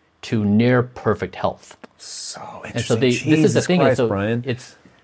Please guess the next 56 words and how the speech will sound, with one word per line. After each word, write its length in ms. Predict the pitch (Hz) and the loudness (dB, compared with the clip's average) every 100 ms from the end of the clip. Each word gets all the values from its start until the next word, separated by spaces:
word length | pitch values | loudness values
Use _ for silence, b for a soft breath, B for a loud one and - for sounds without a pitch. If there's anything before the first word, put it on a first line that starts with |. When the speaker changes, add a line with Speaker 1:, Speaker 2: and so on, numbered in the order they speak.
| b _ | b _
Speaker 2:
This 220 | 147 147 | 0 2
is, 220 | 170 151 - - | 2 2 -4 -14
so 540 | - 165 147 131 127 123 _ - | -4 0 4 2 2 -4 _ -2
I 100 | 131 | 2
didn't 200 | 143 147 | 2 2
expect 560 | 135 - 127 117 - - | -2 0 0 0 -4 -12
that 360 | 113 107 120 - | -4 0 0 -2
you're 280 | 104 127 135 | 0 2 2
on 280 | 139 139 139 | 2 0 2
your, 480 | 127 120 117 113 107 | 4 4 4 4 2
um, 500 | 104 101 98 95 98 - | 2 2 2 0 -4 -4
your 260 | 104 104 101 | 0 0 0
longevity 680 | 104 110 92 117 110 120 127 | 0 0 0 0 2 2 2
arc, 320 | 117 135 - | 2 0 -2
as 260 | 113 104 101 | -4 -2 -2
the 100 | 113 | -2
kids 260 | 120 110 | -2 -2
would 140 | 113 104 | -2 0
say. 320 | 127 127 156 B B B B B - | 2 2 0 B B B B B -8
I 120 | 113 127 | -2 2
didn't 160 | 147 | 2
see 100 | - | 2
this 160 | 156 - | 0 2
coming 300 | 151 147 120 | 2 2 2
from 180 | 113 107 | 0 2
our 100 | 104 | 4
last 480 | 107 107 - - 104 | 4 2 -2 -10 -2
Speaker 1:
Mm. 60 | |
Speaker 2:
interview, 300 | 98 123 95 | 2 2 2
man. 360 | 92 92 92 95 | 0 0 -2 -4
Speaker 1:
Mm. 300 | 98 92 87 | -10 -10 -4
Speaker 2:
Th-, 180 | 107 139 127 | 0 0 0
this 320 | 113 135 139 | 0 0 0
is 240 | 131 113 | 0 0
so 800 | - - - - 170 175 208 208 | -2 -4 -4 -4 0 4 4 4
interesting. 580 | 202 196 175 - 131 104 117 | 2 2 0 0 0 0 0
And 80 | |
if 100 | 120 | 0
you 100 | 127 | 2
didn't 300 | 110 160 185 175 | 2 2 2 2
look 140 | 160 | 0
like 200 | 151 143 | 0 0
an 100 | 123 | 0
elf, 280 | 110 156 - | 2 0 2
I 100 | 117 | 0
don't 140 | 123 | 2
know 100 | 123 | 2
if 100 | 120 | 2
I 80 | 120 | 2
would 160 | 110 98 | 2 0
believe 260 | 104 113 131 | 2 2 2
in 80 | 135 | 2
all 120 | 156 | 0
of 80 | 170 | 0
it. 200 | 214 | -2
Speaker 1:
<laughs> 80 | 208 | -6